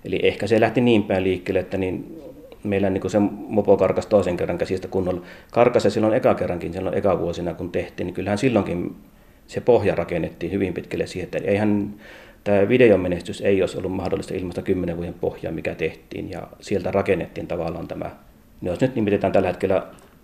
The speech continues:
jopa kuntabrändiksi tätä pessimismiä, niin kyllä se rakentuu se pohja sieltä ensimmäisen kymmenen vuoden ajalta, ja sitten tavallaan niin kuin kirsikka kakun päälle oli nämä videot, jotka sitten niin kuin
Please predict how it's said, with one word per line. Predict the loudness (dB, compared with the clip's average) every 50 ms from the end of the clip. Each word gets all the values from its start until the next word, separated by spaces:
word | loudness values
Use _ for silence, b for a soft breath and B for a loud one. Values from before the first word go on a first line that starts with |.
| -20 -12 -10
jopa | -4 -2 -2 -2
kuntabrändiksi | 0 0 -2 -2 -2 -2 -2 0 0 0 0 0 -4 -6 -8 -8
tätä | -8 -8 -8 -6 -4 -4 -4 -4 -6 -10 -20 -10 -6
pessimismiä, | -4 -4 -4 -4 -6 -6 -6 -6 -8 -8 -8 -6 -6 -6
niin | -6 -6 -8 -10 -10 -12 -10
kyllä | -6 -4 -2
se | -2 0
rakentuu | 0 0 0 0 0 0 -2 -4
se | -6 -6 -4
pohja | -2 -2 -2 -2 -2 -6
sieltä | -6 -8 -6 -6 -6 -8 -8 -10 -16 -20 -20 -20 -20 -20 -16 -10 -6
ensimmäisen | -4 -4 -2 -2 -2 -2 -2 -4 -4
kymmenen | -2 -2 -2 0 -2 -2 -2 -2
vuoden | -4 -4 -2 -2
ajalta, | -4 -4 -4 -4 -6 -6
ja | -4
sitten | -4 -4 -6 -6 -6 -2
tavallaan | -2 0 0 0 -2 -2 -4 -4 -6
niin | -6 -8
kuin | -8 -10 -10 -12 B B B B B B B B
kirsikka | -2 -2 0 0 -2 -2 -2 0
kakun | 0 0 0 -2 -4 -4
päälle | -4 -4 -4 -4
oli | -4 -6 -6
nämä | -6 -6 -6 -4 -2
videot, | 0 0 0 0 0 -2 -4 -4
jotka | -6 -6 -6 -8 -8
sitten | -8 -8 -6 -6 -6 -6
niin | -6
kuin | -6 -8 -10